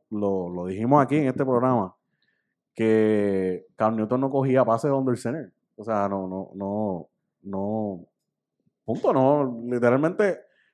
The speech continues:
esa, eh, eh, las jugadas under center no sucedían. Todo era desde el pistol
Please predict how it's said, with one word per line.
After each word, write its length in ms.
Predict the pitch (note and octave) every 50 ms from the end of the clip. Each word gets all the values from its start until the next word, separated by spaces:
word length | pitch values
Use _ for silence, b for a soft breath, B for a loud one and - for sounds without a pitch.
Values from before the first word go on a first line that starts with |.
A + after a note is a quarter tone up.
| _ _
esa, 340 | - C3 C3+ F3+ E3+ E3 - -
eh, 140 | C#3+ C#3+ - -
eh, 120 | C#3 - C#3+
las 120 | C#3 B2+
jugadas 360 | C3 D3 C#3+ E3+ G3 G#3+ A3
under 220 | G#3 G#3+ G#3+ G3+ F#3+
center 300 | - A#3 A#3 G3 E3 D3+
no 220 | C3+ B2 B2 B2+
sucedían. 500 | B2+ D#3 C#3 D3 C#3 A#2+ A2+ G2 F2 - _ _ _ _ _ _ _ _ _ _ _ _
Todo 300 | - B2 C3 C#3 C#3 C#3+ D3+
era 260 | D#3+ E3 D#3 D3 C3
desde 100 | A#2 A#2+
el 160 | A2+ G#2+ -
pistol 680 | - D3+ G3 G3+ - - - F#3 F3 F3+ F3 F3 F3 b